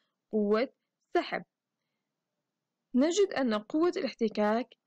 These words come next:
بالاتجاه المعاكس للقوة. بأي اتجاه؟ بالاتجاه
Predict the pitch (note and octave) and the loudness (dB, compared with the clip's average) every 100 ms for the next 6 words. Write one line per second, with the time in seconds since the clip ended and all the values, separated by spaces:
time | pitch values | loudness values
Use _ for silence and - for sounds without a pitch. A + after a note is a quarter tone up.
0 | _ _ _ A3 A3+ A3+ A3 - A#3 A#3+ | _ _ _ -2 0 0 -2 0 2 2
1 | C4 C4 - A#3+ A#3 A3+ A3+ B3+ D#4 E4 | 2 -2 -4 -2 0 0 0 0 0 -2
2 | E4 F#4 G4 - - A#3+ B3+ A#3+ - G#3 | -2 -2 -2 -8 -8 -2 -2 -2 -2 -2
3 | F#3 - _ - A#3 - C#4 C#4 - B3+ | -2 -10 _ -8 -4 -2 -2 -2 -4 -2
4 | C#4 D#4 - A3+ - - G#3+ A#3 G#3 | -2 -4 -8 -8 -8 -8 -2 0 -2